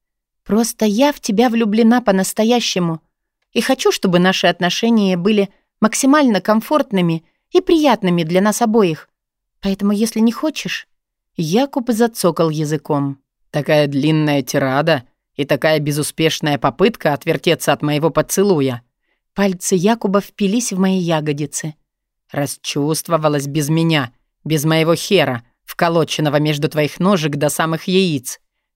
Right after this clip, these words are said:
Ничего, скоро привыкнешь снова принимать меня целиком». «Принимаю». Он сделал плавный глубокий толчок снизу вверх. «Ах, о мой Якуб, прекрати, нас прохожие увидят».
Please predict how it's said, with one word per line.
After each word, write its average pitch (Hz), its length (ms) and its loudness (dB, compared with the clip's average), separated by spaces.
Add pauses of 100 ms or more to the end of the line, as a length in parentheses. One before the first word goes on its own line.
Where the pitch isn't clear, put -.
Ничего, 170 640 2
скоро 156 300 -2
привыкнешь 151 580 -4
снова 175 340 0
принимать 143 520 -2
меня 147 220 -2
целиком». 151 640 -4 (400)
«Принимаю». 277 720 2 (520)
Он 180 160 2
сделал 175 440 0
плавный 175 540 0
глубокий 180 500 -2
толчок 196 500 -2
снизу 196 400 -2
вверх. 175 460 -4 (760)
«Ах, 247 380 -4 (680)
о 302 160 2
мой 262 320 4
Якуб, 247 520 -2
прекрати, 302 680 -2 (360)
нас 202 220 -4
прохожие 240 600 2
увидят». 233 520 0